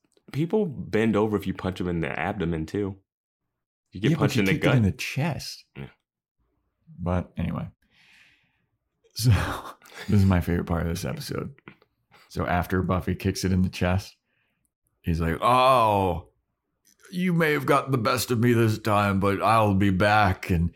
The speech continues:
Speaker 2: throws a smoke bomb onto the ground, and it just starts going like, "Psst." And then it just very in plain sight runs away.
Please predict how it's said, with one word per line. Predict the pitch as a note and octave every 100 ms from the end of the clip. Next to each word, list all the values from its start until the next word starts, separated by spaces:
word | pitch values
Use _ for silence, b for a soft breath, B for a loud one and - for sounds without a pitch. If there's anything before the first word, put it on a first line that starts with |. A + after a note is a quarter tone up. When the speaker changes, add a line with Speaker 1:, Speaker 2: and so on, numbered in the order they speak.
| b b b _ -
Speaker 2:
throws | G#2+ A2 G#2 A2+ C3+ C#3
a |
smoke | - - - A2 G2+ G2 A2 G2
bomb | A2+ F#2 F#2+ F2+
onto | G2+ F#2+ G#2
the | G#2
ground, | F2+ G2 E2+ E2+ F2
and | F2+
it | F2
just | G2 -
starts | F2+ -
going | F2
like, | E2 -
"Psst." | - - - - - - - - - - - b b b b
And | B2+ A2+
then | A#2
it | A2
just | G2+ A#2 G#2+ - -
very | G2 G#2+ A2 A#2+ A#2
in | G#2 F2+
plain | E2 - G2+ G2+
sight | G2 G2 F#2 -
runs | F2+ F2 E2+ F2
away. | E2 D#2 G1+ G2